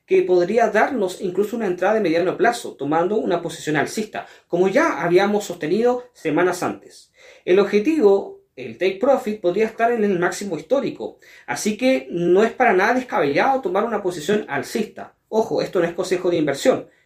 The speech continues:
Si tomas una posición es bajo tu propia responsabilidad. Em, de acuerdo a lo que nos dice incluso nuestro macd,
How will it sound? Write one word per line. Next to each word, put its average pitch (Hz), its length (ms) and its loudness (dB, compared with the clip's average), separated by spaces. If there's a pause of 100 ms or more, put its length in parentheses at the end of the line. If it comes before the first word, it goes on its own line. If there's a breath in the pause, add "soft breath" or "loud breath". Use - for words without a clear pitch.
Si 151 200 -8
tomas 240 200 2
una 254 160 2
posición 254 400 0
es 156 120 -6
bajo 156 240 -4
tu 123 100 -8
propia 156 220 0
responsabilidad. 185 720 0 (480 loud breath)
Em, 170 480 2 (260 loud breath)
de 208 60 0
acuerdo 226 320 4
a 170 60 4
lo 165 100 2
que 170 80 0
nos 160 160 -2
dice 208 440 -6 (340)
incluso 170 640 0
nuestro 165 280 0
macd, 151 320 0